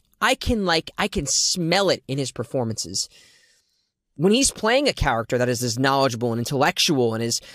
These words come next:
and is passionate, like, all of the, the ingredients that make Winston so unique and so real,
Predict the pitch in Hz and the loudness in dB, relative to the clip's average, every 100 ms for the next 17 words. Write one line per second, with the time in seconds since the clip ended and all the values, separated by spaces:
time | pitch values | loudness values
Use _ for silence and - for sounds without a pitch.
0 | - _ - 170 160 143 - 214 254 247 | -20 _ -2 0 0 -2 -2 0 2 0
1 | 175 147 - 208 285 370 202 165 170 165 | 0 0 2 4 6 6 4 2 0 2
2 | 180 151 135 196 262 202 143 - 156 143 | 2 0 0 0 2 0 0 -2 -2 0
3 | 185 233 - 151 151 202 - 151 135 - | 0 0 -6 -6 -2 -2 -2 -2 -2 2
4 | 202 175 160 165 180 151 139 - 160 131 | 2 0 0 0 0 -2 -2 2 2 2
5 | 135 131 269 214 101 92 | 0 2 4 4 0 -6